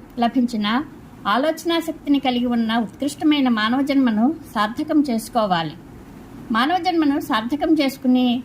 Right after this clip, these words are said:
తిరిగి జన్మకు రాకుండా మోక్షాన్ని పొందాలి అనుకుంటే, భగవంతుని సన్నిధికి చేరే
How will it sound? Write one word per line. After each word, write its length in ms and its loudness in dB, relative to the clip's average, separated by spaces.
తిరిగి 380 0
జన్మకు 440 0
రాకుండా 720 2
మోక్షాన్ని 500 4
పొందాలి 800 2
అనుకుంటే, 720 -2
భగవంతుని 440 0
సన్నిధికి 640 0
చేరే 380 0